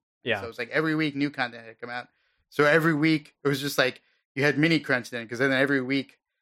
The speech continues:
Speaker 2: somebody was, like, about to have a release come out, and so they were probably crunching that week to get it done.
Speaker 1: Yeah.
Speaker 2: And so it was, like, that's an even more stressful sort of environment,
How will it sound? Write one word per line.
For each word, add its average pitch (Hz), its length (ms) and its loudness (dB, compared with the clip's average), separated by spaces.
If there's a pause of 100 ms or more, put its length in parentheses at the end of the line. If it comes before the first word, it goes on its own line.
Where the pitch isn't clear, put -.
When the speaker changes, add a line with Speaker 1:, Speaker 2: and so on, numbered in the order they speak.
(120)
Speaker 2:
somebody 139 420 2
was, 123 320 -2
like, 113 340 -2 (280)
about 123 300 0
to 120 100 -12
have 123 180 -2
a 123 60 -2
release 117 640 -10 (720)
come 117 160 -10
out, 113 240 -6
and 117 100 -20
so 117 140 -10
they 123 160 0
were 117 240 -2
probably 117 260 -4
crunching 123 440 -4
that 127 180 0
week 117 240 -20
to - 60 -20
get 117 140 -10
it 113 100 -20
done. 117 340 -12 (420)
Speaker 1:
Yeah. 107 220 -4 (400)
Speaker 2:
And 113 100 -20
so 117 200 -6
it 110 80 -14
was, 110 180 -20
like, 107 260 -12 (540)
that's 139 240 0
an 117 280 -6
even 147 280 -6
more 151 180 2
stressful 113 640 -10 (1000)
sort 113 140 -12
of 107 80 -16
environment, 104 540 -20